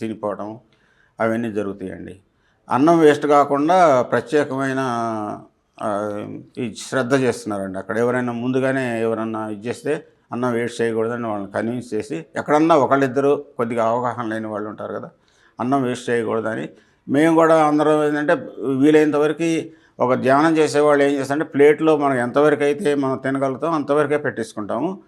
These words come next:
కంప్లీట్గా తినేసి, తినేసి మన ప్లేట్ మనం, మన ప్లేట్ మనమే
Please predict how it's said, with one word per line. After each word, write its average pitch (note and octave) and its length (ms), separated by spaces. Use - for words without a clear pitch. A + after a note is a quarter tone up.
కంప్లీట్గా F3 440
తినేసి, D3 540
తినేసి D3 480
మన D#3 200
ప్లేట్ D3+ 320
మనం, D#3 540
మన C3 160
ప్లేట్ D#3 260
మనమే C#3+ 720